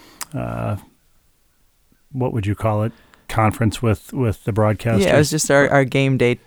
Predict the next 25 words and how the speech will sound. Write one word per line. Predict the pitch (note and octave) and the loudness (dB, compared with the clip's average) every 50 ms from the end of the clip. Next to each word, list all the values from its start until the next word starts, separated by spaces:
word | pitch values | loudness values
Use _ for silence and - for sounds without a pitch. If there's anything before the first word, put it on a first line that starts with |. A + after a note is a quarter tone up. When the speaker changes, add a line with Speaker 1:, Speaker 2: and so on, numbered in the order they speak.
| _ _ | _ _
Speaker 2:
chat | - - A#2+ A2 - - | -2 -2 -2 -2 -2 -4
with | C3 B2+ G#2 | -6 -6 -4
the | - A#2+ | -6 -6
coaches. | - - A2+ A2+ A#2 - B2+ A#2+ A#2 A2+ A2+ A2+ | -4 -4 -4 -4 -4 -2 -2 0 0 2 2 2
Speaker 1:
And, | A2+ A2+ A2+ G#2 - D3+ - - - | 2 2 2 2 0 -2 -8 -6 -6
um, | A#2 A2+ A2 G#2+ G#2+ G#2+ G#2+ A2 C#3 - | -4 -4 -4 -4 -2 -2 -2 -2 -4 -4
and | - C#3 A#2+ A2+ A2+ | -4 -2 -2 0 0
there | A#2 A2+ | 0 0
would | A2+ A2+ G#2+ G2 | 0 0 -2 0
be, | A2+ A2 A2 A2 G#2+ A2 C3+ - | 0 0 2 2 2 0 0 -2
and | B2+ A2+ G#2+ | -2 0 0
you | A2 | 0
would | A2+ A2 | 0 0
be | G2+ A2 G#2+ G#2 | 2 2 2 2
watching | G2 G2 G2+ G2+ G#2 - - - A#2 A2 G#2+ G#2 F2+ - _ _ _ _ _ _ - | 2 2 2 0 0 0 -2 -2 0 2 2 0 0 -4 _ _ _ _ _ _ -8
all | - B2 A#2 A#2 | -6 -4 -4 -4
of | G#2+ | -4
the | G2 G#2+ | -6 -8
press | - - - A#2 - - | -8 -6 -6 -6 -6 -6
conference | - - A2+ G#2+ F#2 A2 F#2+ - | -6 -6 -6 -4 -2 -4 -2 0
archives | A2 G#2+ G#2 - - A#2 G#2+ G#2+ G#2+ G2 - | 0 0 0 -2 -2 -2 -2 -2 -2 -2 -6
from, | - - A2+ G#2+ G#2 G2+ F#2+ D#2+ - _ _ _ _ _ _ _ _ _ _ _ _ _ _ _ - | -6 -4 -2 -2 0 -2 -2 -4 -8 _ _ _ _ _ _ _ _ _ _ _ _ _ _ _ -20
from | - - A#2+ | -8 -6 -6
previous | G2+ - B2 A#2 G#2 A2 G#2 - | -2 2 0 2 2 2 -2 -2
games. | - - A#2 A2 G#2+ G#2+ G#2+ F#2+ - - | -2 -2 0 0 2 0 0 -2 -4 -8